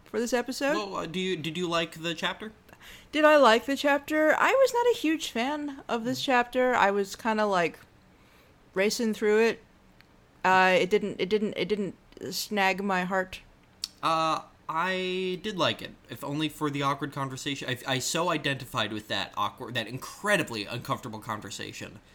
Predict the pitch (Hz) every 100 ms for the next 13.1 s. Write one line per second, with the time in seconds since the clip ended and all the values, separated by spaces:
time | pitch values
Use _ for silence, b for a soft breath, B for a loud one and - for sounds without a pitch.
0 | b b 110 110 107 110 98 92 110 117
1 | 117 107 107 101 98 - 113 107 - -
2 | 117 107 110 107 107 101 101 90 95 -
3 | - - 85 - - - - - - b
4 | b b b - 127 123 - 135 127 127
5 | 110 - 147 139 127 113 101 98 95 -
6 | 107 127 131 127 - - 147 143 - 151
7 | 131 123 120 117 113 - b b b b
8 | b _ _ 110 104 98 92 90 - 104
9 | 92 - - - - 76 92 107 - -
10 | 131 117 - - 208 123 139 156 160 143
11 | 139 131 127 120 110 - - 151 147 143
12 | 135 - 123 123 123 107 107 - 110 101